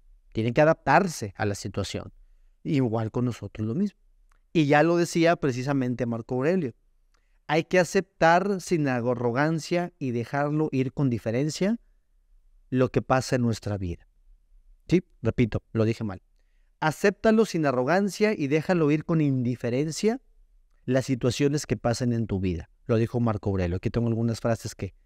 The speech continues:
preparé para ustedes. Comunidad de Geriatría con Sentido, estamos muy contentos porque a partir de ahora ya puedes ser miembro oro de esta gran comunidad. ¿Esto qué quiere decir? Que vas a recibir información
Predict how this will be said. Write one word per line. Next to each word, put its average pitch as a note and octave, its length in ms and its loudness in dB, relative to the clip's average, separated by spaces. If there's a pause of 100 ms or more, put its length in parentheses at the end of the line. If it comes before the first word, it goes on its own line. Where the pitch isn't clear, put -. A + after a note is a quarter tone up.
(420)
preparé A2 380 2
para A#2 180 0
ustedes. C3+ 560 -2
Comunidad D#3+ 400 8
de G#3+ 80 10
Geriatría F#3 380 6
con F#3+ 140 -2
Sentido, E3+ 540 4
estamos D#3+ 400 4
muy D#3+ 140 0
contentos D3 720 0 (360)
porque F3 500 8
a C#3+ 200 8
partir F#3+ 360 6
de F#3+ 80 8
ahora D#3+ 480 10
ya D3 160 6
puedes D3+ 320 6
ser D#3 320 4
miembro F3+ 800 2
oro D#3+ 480 6
de C#3+ 400 4
esta D3+ 320 4
gran C#3 280 4
comunidad. A2 500 -4 (300)
¿Esto F#3 240 2
qué G3 140 0
quiere F#3+ 220 8
decir? D#3 420 2 (420)
Que D#3 120 8
vas F3+ 320 8
a F#3 140 8
recibir E3 640 0
información D#3 920 -2